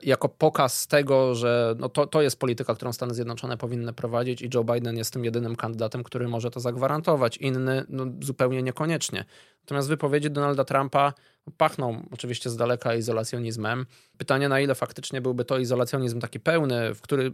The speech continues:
szczerze mówiąc, powątpiewam. To znaczy, nie wydaje mi się, by Joe Biden ponownie w Białym Domu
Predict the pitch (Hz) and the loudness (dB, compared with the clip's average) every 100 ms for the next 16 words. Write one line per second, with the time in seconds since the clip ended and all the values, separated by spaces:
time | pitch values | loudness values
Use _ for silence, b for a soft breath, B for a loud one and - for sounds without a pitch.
0 | - - 139 139 135 135 - 131 127 120 | -4 0 2 2 0 -2 -4 -4 -4 0
1 | 135 113 104 110 117 117 127 117 123 127 | 2 2 -2 -4 -8 -6 -6 -4 0 0
2 | 120 117 117 113 113 107 b b b 127 | 0 -2 -4 0 0 -2 b b b 2
3 | 117 127 127 120 127 127 123 113 120 120 | 6 6 4 -2 -2 -2 -2 -2 0 0
4 | 117 120 120 120 117 | 0 -2 -2 -2 -4